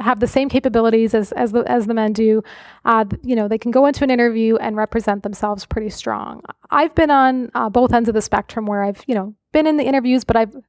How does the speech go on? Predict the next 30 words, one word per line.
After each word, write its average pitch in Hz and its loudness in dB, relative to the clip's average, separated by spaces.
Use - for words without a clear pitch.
for 214 0
looking 262 0
for 311 4
a 302 2
job, 302 4
but 254 4
I've 214 2
also 214 2
done, 208 -2
been 233 2
in 220 2
the 208 2
interview 226 2
to 214 -2
hire 214 0
someone 202 -6
else 220 -4
for 220 -6
the 208 -4
job. - -8
Uh, 233 2
and 277 2
my, 285 4
and 302 2
the 311 4
thing 480 0
that 349 4
I 277 4
found 226 0
was 247 2